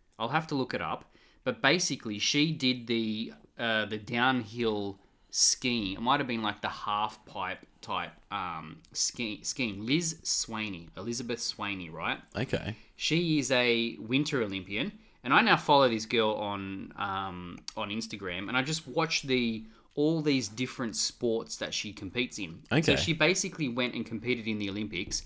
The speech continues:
Speaker 1: and in order to qualify, I, I don't know the full rules 'cause I'm not, like, full into the backgrounds, but you basically had to, like,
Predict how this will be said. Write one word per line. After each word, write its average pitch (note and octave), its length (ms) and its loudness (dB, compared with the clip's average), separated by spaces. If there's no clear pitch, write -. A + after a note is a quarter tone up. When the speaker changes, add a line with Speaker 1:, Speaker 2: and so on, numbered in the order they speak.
Speaker 1:
and B2 720 2
in C3 140 2
order D#3+ 220 6
to C#3+ 160 0
qualify, B2 800 2
I, C3 180 4
I - 20 6
don't E3+ 140 8
know D3+ 100 8
the C3 60 0
full B2+ 160 2
rules A2 220 2
'cause G#2+ 120 -8
I'm G#2+ 80 -2
not, G#2+ 120 0
like, F#2+ 160 -6
full G2 160 -6
into G2 180 -8
the F#2 80 -2
backgrounds, F#2 480 -4
but G#2+ 140 -8
you A#2+ 100 -6
basically C3 500 2
had A2+ 240 0
to, A#2 60 -4
like, G#2 340 0